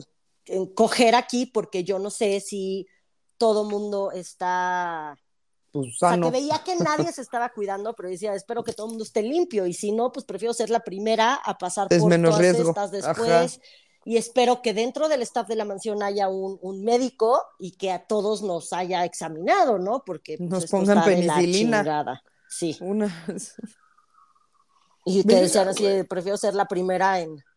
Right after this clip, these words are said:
Speaker 1: en empezar y terminar, porque verás la forma, entre comillas, más limpia de participar en las orgías".
Speaker 2: Claro, claro, sí.
Speaker 1: Muchas de las conejitas fueron, eh, arrastradas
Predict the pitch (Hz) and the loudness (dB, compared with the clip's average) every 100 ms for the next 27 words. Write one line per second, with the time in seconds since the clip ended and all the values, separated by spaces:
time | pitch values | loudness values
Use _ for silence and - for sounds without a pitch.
0 | _ _ 226 262 247 262 320 311 - 226 | _ _ -4 0 0 0 0 -2 0 -2
1 | 196 196 233 381 - - 185 170 170 190 | -2 -6 -4 -4 -4 -10 -8 -8 -6 -6
2 | 196 180 196 180 202 214 208 190 175 - | -6 -8 -12 -10 -8 -8 -10 -12 -16 -12
3 | 185 220 233 220 214 180 190 180 190 185 | -8 0 0 0 -4 -4 -4 -2 -2 -2
4 | 175 - 151 - 156 151 160 165 151 - | -4 -8 -12 -10 -10 -6 -4 -4 -6 -10
5 | 139 - 165 - - _ - 240 208 196 | -14 -10 -10 -8 -14 _ -6 -6 -4 -6
6 | 190 156 - 180 170 _ - 277 269 359 | -10 -12 -18 -18 -18 _ -4 -2 2 2
7 | 285 262 220 214 - 220 214 277 - 285 | 4 2 0 -4 -4 -4 -4 -8 -6 -6
8 | 359 - 254 254 262 269 - 214 202 196 | -6 -4 -4 -2 -4 -8 -12 -8 -6 -6
9 | 196 - 202 202 208 - 233 226 233 240 | -8 -10 -12 -8 -10 -8 -4 -2 -2 -2
10 | 269 - | -6 -12